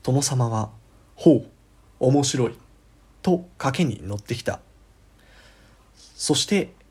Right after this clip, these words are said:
Aは骸骨に歌を歌うように催促する。しかし骸骨はうんともすんとも答えない。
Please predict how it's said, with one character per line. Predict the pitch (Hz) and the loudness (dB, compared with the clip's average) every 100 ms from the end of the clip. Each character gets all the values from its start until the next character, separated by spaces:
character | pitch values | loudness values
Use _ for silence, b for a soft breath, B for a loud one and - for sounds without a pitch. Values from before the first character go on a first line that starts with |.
| - - | -18 -2
A | 139 | 0
は | 120 107 - - | 0 -4 -10 -4
骸 | 160 190 | 0 0
骨 | 151 - 113 | 0 -2 -4
に | 107 - - - | -6 -8 -12 -4
歌 | 131 208 | 0 2
を | 180 | 2
歌 | 156 170 | 2 2
う | 165 | 2
よ | 160 | 2
う | |
に | 202 | 0
催 | - - | 0 -4
促 | - - - | -8 -14 -18
す | - | -18
る。 | - - _ _ _ _ _ - _ - _ _ - - _ b b b b - - - | -20 -20 _ _ _ _ _ -20 _ -20 _ _ -20 -20 _ b b b b -20 -20 -12
し | - | -4
か | 214 | -2
し | - 185 143 - | -2 -2 -2 -2
骸 | 147 143 | -2 0
骨 | 131 - | -2 -2
は | 156 175 - _ - - | -4 -4 -10 _ -12 -2
う | 151 | 0
ん | 127 | 0
と | 131 | -2
も | 120 120 | -2 -2
す | - - | -2 -2
ん | 135 | -2
と | 127 | 0
も | 135 196 - - | 0 0 -4 -12
答 | - - | -10 -8
え | - | -10
な | |
い。 | - | -14